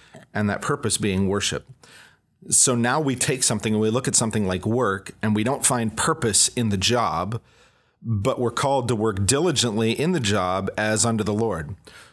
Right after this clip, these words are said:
So worshiping is the purpose, and then work just becomes the outlet or the context for that worship. You look at something else, and we don't find purpose in relationships,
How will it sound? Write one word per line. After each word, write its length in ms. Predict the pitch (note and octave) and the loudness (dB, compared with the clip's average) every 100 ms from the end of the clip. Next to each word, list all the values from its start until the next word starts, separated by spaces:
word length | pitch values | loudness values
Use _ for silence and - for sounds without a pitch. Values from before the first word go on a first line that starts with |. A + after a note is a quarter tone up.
| _ | _
So 220 | - - C#3 | 0 2 2
worshiping 560 | A#2 F3 E3 A#2+ B2 | 2 2 0 0 0
is 140 | A2+ F#2 | 0 0
the 80 | |
purpose, 520 | - F3 E3+ F#2 F#2+ G#2 | -2 -2 0 0 2 2
and 160 | A#2 | 2
then 140 | A2+ A2 | 2 2
work 240 | C#3+ F#3 | 0 0
just 180 | A#2+ - | -2 -2
becomes 340 | B2+ A2+ G2+ | -2 -2 0
the 140 | F#2+ - | -2 -2
outlet 400 | B2 B2 A#2 - | -2 0 -2 0
or 80 | G2+ | -2
the 80 | F#2+ | -2
context 880 | - - B2+ B2 G#2 F#2 - - - | -2 -2 0 -2 -4 -4 -2 -4 -6
for 180 | - A2+ | -6 -2
that 220 | G2+ - | 0 -2
worship. 480 | F#2+ G#2 - - - - _ _ _ _ _ _ _ _ - | -2 -2 -2 -6 -12 -20 _ _ _ _ _ _ _ _ -6
You 120 | F#2+ | -2
look 120 | F#2+ | -2
at 80 | - | 0
something 240 | F2+ G#2 | 0 0
else, 160 | A2+ G#2 | 0 0
and 80 | A2 | 0
we 80 | |
don't 160 | A2+ - | 0 0
find 240 | A2 G2 | 0 0
purpose 480 | - C3+ B2+ A2 - | -2 -2 0 0 0
in 180 | G#2+ G2+ | 2 0
relationships, 960 | F#2+ G2 D3+ - F#2 - E2 F#2+ - | 0 0 0 0 0 0 -2 -2 -2